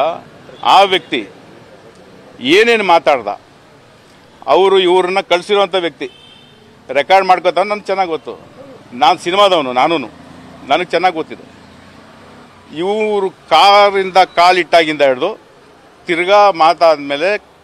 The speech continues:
ಕಾರ್ ಒಳಗೆ ಕೂತ್ಕೊಳ್ಳೋವರೆಗೂ ನಾನು ವಿಡಿಯೋನೇ ಮಾಡಿಸಿದ್ದೀನಿ ಸ್ವಾಮಿ.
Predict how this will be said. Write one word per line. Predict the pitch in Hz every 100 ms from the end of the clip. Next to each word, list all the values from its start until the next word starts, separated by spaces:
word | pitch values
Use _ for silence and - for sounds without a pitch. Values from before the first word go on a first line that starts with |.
| -
ಕಾರ್ | 151 175
ಒಳಗೆ | 156 151 185
ಕೂತ್ಕೊಳ್ಳೋವರೆಗೂ | 170 170 160 165 151 156
ನಾನು | 170 143
ವಿಡಿಯೋನೇ | 123 151 175 185
ಮಾಡಿಸಿದ್ದೀನಿ | 156 - 92 87
ಸ್ವಾಮಿ. | 104 101 180 226